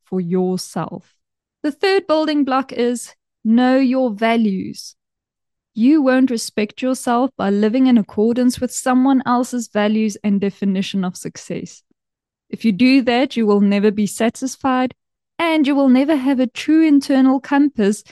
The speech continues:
that can help guide you when you have to make decisions on how to live your life. For example, if your highest value is honesty, but you always try to pretend that life is perfect in order to impress others,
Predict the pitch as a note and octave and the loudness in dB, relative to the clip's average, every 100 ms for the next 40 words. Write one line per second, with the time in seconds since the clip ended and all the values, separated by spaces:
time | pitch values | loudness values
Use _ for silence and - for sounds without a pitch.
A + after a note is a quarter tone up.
0 | _ _ A#3 A3 B3+ A#3 B3 B3 G#3+ G3+ | _ _ -2 0 2 4 2 0 -2 0
1 | B3 C#4+ A#3 A#3+ A#3 A#3 A#3 A3+ A#3+ A#3+ | 2 2 2 0 2 4 4 0 -4 -6
2 | C4 A#3+ A#3 A3 A3 - D#4 B3+ A#3 - | -2 -2 -2 -6 -10 -6 -4 0 0 0
3 | G#3+ G3+ F#3+ - G#3 G3 F#3+ F#3+ F#3+ G#3 | -4 -2 -6 -4 -4 -4 -4 -4 0 0
4 | G3+ - - _ _ - D4+ D4 C#4 C4+ | -2 -4 -14 _ _ -4 -2 0 2 2
5 | C#4 C4 A#3+ C4+ D4+ A#3+ C4+ B3+ - G#3 | 0 -2 -2 -2 0 0 0 0 -2 0
6 | A#3+ B3 A3+ G#3 A#3+ B3+ C4+ - A3 G3 | 2 2 0 -2 2 4 4 2 -2 -2
7 | G#3 A3 - A#3+ C4 C#4+ C4+ - B3 A#3+ | -2 -2 -4 -2 -2 -2 -2 -2 -2 -4
8 | G3+ - G#3 - F4 E4+ C#4 C4 A3 G#3+ | -8 -8 -8 -6 -2 2 4 4 2 -2
9 | G#3+ G#3+ G#3+ F#3+ - D4+ E4+ E4+ C#4 C4 | 0 0 -2 -8 -8 -4 -2 -2 -4 -6
10 | - G#3+ G3 G#3+ G#3+ G#3+ G3 - G3 - | -4 -2 0 -2 -2 -2 -4 -4 -6 -6
11 | - D4 C4 A#3 - | -4 0 0 0 -4